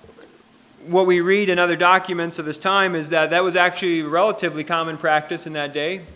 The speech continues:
Uh, people would, if they traveled to, especially Orthodox Jews who were faithful, observant Jews, if they traveled into a Gentile village and town, uh,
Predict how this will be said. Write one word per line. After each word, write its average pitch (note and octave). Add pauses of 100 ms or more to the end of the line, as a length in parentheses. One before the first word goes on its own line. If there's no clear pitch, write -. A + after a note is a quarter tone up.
(140)
Uh, A2+
people F3+
would, D3+ (500)
if D3+
they D#3+
traveled F#3+
to, F#3
especially F#3+
Orthodox F3
Jews F#3+ (340)
who D3
were C#3+
faithful, F3+
observant E3+
Jews, E3
if E3
they F3+
traveled F#3
into F3+
a D3+
Gentile D#3
village F3
and C#3
town, F3 (560)
uh, C3